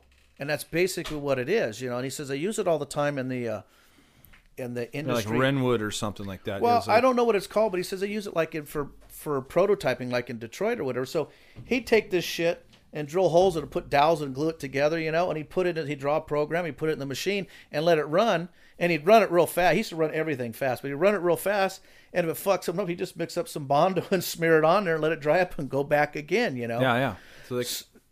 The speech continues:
Speaker 1: becau-, and you could, you know, instead of ruin a piece of aluminum that's, you know, quite expensive, you're just ruining some shit that you can patch up and just keep plucking away, you know? So, yeah, it's, it's pretty interesting. It's pretty different, you know. It's way, way different from where it started, as you said. I mean,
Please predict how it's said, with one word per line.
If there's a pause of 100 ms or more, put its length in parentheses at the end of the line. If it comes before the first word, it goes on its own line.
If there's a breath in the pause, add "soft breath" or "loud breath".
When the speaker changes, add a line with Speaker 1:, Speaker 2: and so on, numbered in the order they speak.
(140)
Speaker 1:
becau-,
and
you
could,
you
know,
instead
of
ruin
a
piece
of
aluminum
that's,
you
know,
quite
expensive,
you're
just
ruining
some
shit
that
you
can
patch
up
and
just
keep
plucking
away,
you
know? (460 soft breath)
So,
yeah,
it's, (600 soft breath)
it's
pretty
interesting.
It's
pretty
different,
you
know.
It's
way,
way
different
from
where
it
started,
as
you
said.
I
mean,